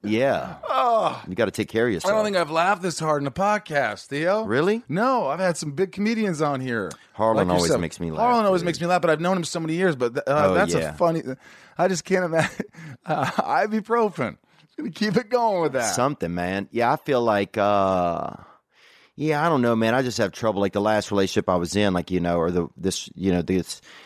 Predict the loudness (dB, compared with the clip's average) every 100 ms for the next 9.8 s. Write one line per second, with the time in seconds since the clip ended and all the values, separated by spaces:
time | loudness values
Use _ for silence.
0 | -10 -4 0 0 0 0 2 2 2 2
1 | 0 -2 -4 -2 0 0 2 2 2 2
2 | 0 0 -2 -2 -2 -2 -4 -2 -4 0
3 | 0 -2 -10 -4 0 0 0 -4 -8 -18
4 | -16 -4 0 2 2 0 0 -2 -2 -2
5 | -2 0 -4 -4 -4 -2 0 0 0 0
6 | 2 0 0 0 2 2 0 0 0 0
7 | 0 0 0 0 -2 -4 -2 -2 -2 -4
8 | -8 -6 -6 -6 -8 -12 -14 -6 -4 -4
9 | -2 -2 0 0 -2 -2 -4 -6